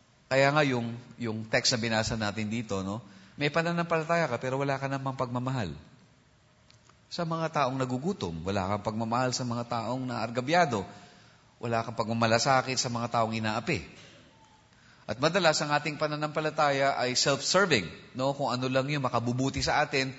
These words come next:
what is convenient, what is comfortable, what is good for my business, what is good for my family.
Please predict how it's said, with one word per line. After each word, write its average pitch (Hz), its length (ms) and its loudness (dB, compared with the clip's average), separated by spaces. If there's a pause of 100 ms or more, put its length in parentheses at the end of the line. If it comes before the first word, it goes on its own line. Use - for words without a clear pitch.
(340)
what 139 240 0
is 135 160 0
convenient, 127 720 -2
what 120 240 -4
is 120 80 0
comfortable, 135 720 0 (240)
what 147 160 2
is - 160 2
good 143 160 2
for 131 160 4
my 117 160 2
business, 202 480 4 (160)
what 139 160 2
is 110 80 0
good 139 160 4
for 127 240 0
my 120 80 2
family. 175 560 2